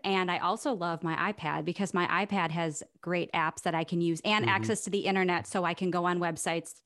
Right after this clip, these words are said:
Speaker 1: like Pexels, for example,
Speaker 2: Oh,
Speaker 1: which has
Speaker 2: yeah.
Speaker 1: free videos and pictures you can use for everything. Aphasia therapy, you could use it as a conversation starter. Um, you could use it to look up something that person's interested in and use that in therapy. So,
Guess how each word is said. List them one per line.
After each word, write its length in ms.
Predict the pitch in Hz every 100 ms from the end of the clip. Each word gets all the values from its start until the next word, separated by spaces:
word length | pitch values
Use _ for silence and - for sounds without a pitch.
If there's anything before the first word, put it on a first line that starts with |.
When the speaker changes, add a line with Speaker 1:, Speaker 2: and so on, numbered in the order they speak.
| _ _ _ _ - 196
Speaker 1:
like 240 | 175 -
Pexels, 720 | - 170 - 247 233 262 254
for 120 | 262
example, 520 | 254 262 262 262 294 330
Speaker 2:
Oh, 40 |
Speaker 1:
which 140 | 202 214
has 320 | 180 175 311
Speaker 2:
yeah. 320 | 302 226 113 -
Speaker 1:
free 260 | - 247
videos 420 | 196 214 220 233 240
and 140 | 277
pictures 460 | 269 262 277 269 262
you 80 |
can 160 | 247 254
use 260 | 240 254 247
for 160 | 214 -
everything. 640 | 202 190 180 - 160 160
Aphasia 420 | - - 277 269 247
therapy, 420 | 240 220 208 214
you 140 | 202
could 160 | 196 180
use 140 | 180
it 100 | 180
as 120 | 170
a 60 | 165
conversation 760 | - 180 190 196 269 262 247 220
starter. 720 | - 196 196 190 185 185 185 - - -
Um, 460 | 175 170 165 156 156 -
you 120 | 196
could 160 | 202 190
use 280 | 185 196 196
it 340 | 185 175 - - _
to 160 | - 208
look 220 | 196 208
up 220 | 190 180
something 460 | - 202 185 196 190
that 200 | 165 143
person's 380 | - 196 202 185
interested 480 | 220 208 226 - 202
in 160 | 190 185
and 140 | 175
use 180 | 175 175
that 220 | 175 165
in 120 | 170
therapy. 440 | 160 160 160 165 160
So, 340 | - 170 165